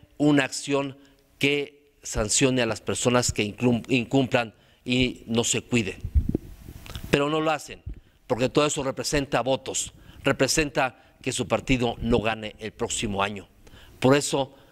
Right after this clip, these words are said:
en la región de Los Altos y Jalisco, escriben, dan,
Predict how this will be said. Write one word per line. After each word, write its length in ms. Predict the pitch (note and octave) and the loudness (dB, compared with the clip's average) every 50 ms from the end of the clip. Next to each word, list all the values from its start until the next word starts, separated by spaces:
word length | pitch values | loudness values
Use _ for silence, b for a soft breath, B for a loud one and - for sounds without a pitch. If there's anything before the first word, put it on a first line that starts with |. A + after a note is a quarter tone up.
| B B | B B
en 120 | - G#2+ A#2 | 0 2 2
la 80 | A2+ | 2
región 340 | G#2+ A2 G2+ - - B2+ B2 | 0 -2 -6 -4 -4 -4 -2
de 80 | A#2 A2 | -2 -2
Los 200 | A2 - - C3 | -2 -2 -2 -2
Altos 340 | A#2 A2+ - - G#2 - | -2 -2 -4 -8 -12 -12
y 60 | A#2 G2 | -10 -6
Jalisco, 600 | - G#2+ A2+ C#3 C3 - - - C3 B2 B B B B B B B B B B B B B - - - - - - | -4 -2 0 0 0 0 0 0 0 0 B B B B B B B B B B B B B -20 -20 -20 -10 -4 -2
escriben, 760 | A#2 A#2 - - - C#3+ D#3 C#3+ G#2 G2+ F#2+ F2+ E2+ - - - - - - - - - | -2 -2 -2 -2 -2 0 0 0 0 -4 -10 -12 -14 -18 -18 -20 -20 -20 -20 -20 -16 -8
dan, 420 | G2 G2+ C3 C3 A#2+ A2 G2 F2+ | -4 -2 -2 -2 -2 -6 -12 -18